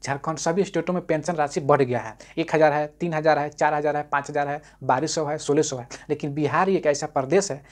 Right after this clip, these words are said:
जहाँ केवल मात्र चार सौ और पाँच सौ पेंशन मिलता है। तो आप सभी बंधुओं से अनुरोध है कि अपने विधायक साहब से मिले, एमपी से मिले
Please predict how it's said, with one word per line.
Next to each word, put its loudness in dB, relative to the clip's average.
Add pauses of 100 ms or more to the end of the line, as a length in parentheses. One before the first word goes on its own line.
(120)
जहाँ 2
केवल 2
मात्र -2
चार -2
सौ -6
और -4
पाँच -6
सौ -6
पेंशन -8
मिलता -10
है। -12 (120)
तो -6
आप -2
सभी 2
बंधुओं 0
से 2
अनुरोध 0
है -2
कि -8
अपने -4
विधायक -4
साहब -4
से -4
मिले, 2 (220)
एमपी -2
से -4
मिले 2